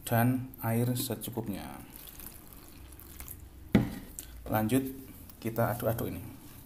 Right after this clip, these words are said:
Lebih mudah ngaduknya, ngadonnya pakai tangan nih. Nanti kita pakai, pakai tangan. Cuci tangan dulu sampai bersih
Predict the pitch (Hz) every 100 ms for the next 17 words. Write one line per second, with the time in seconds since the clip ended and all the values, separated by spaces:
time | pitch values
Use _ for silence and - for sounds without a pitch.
0 | - - - - - - - - - -
1 | - - - - - - - - - -
2 | - - - - - - - - - -
3 | - - - - - - - - - -
4 | - - - - 117 117 117 113 110 110
5 | - - - 123 123 135 143 - - -
6 | - - - - - - - 117 117 110
7 | 120 139 139 110 123 123 117 139 131 117
8 | 113 113 127 120 107 110 - - - -
9 | - - - 110 107 113 104 - 107 -
10 | 107 104 104 101 87 - - - - -
11 | - - - - 113 117 107 104 107 113
12 | 117 147 - - - 107 107 110 107 110
13 | 113 123